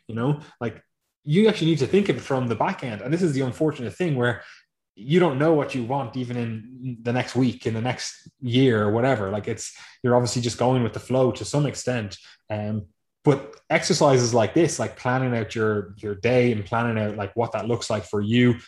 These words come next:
the logistics and the actual implementation, and then also, you know, planning out what your fucking sitting on your deathbed looks like looking back,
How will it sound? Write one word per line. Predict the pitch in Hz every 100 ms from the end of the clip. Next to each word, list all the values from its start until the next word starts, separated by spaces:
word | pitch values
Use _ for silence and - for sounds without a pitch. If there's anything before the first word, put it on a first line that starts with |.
| _
the | 110
logistics | 107 117 110 117 104
and | 107
the | 107
actual | 104 -
implementation, | 110 101 104 98 165 196 113 104 - -
and | 120
then | 117
also, | 123 123 117 104 110
you | 104
know, | 92 - _ _ _ _ -
planning | 139 131 135 123
out | 120
what | 113 123 127
your | 117 110 107 - - _ _ _ -
fucking | 131 120 117 110 107 107 107 _
sitting | - 139 127
on | 117
your | 110
deathbed | 104 120 - 123 110
looks | 110 127 -
like | 120 110 - -
looking | 120 - 110
back, | 107 135 113